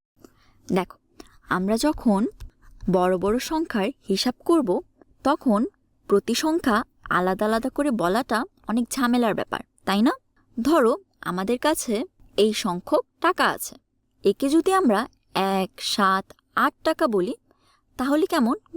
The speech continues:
গোলমেলে লাগে। এখন আরও বড় বড় সংখ্যা দিয়েও কিন্তু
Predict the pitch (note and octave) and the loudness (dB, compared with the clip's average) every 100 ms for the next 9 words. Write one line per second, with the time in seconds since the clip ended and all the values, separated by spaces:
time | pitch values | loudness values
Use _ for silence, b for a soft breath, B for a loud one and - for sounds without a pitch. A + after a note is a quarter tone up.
0 | D#4 C4+ D4 B3 F3+ D#3 F2+ - _ _ | -2 2 2 0 -2 -4 -8 -14 _ _
1 | _ - b b b - D4 - A3+ B3 | _ -20 b b b -6 -4 -4 -4 -6
2 | - _ D3+ F3 F#3+ B3+ G#3 E3+ F3+ F#3+ | -10 _ -2 0 0 -2 -2 0 2 2
3 | G#3+ D4 - G#3+ F#3+ - C4 D#4 D4 - | 0 0 -2 -4 -2 -4 0 2 0 0
4 | E4+ - | -4 0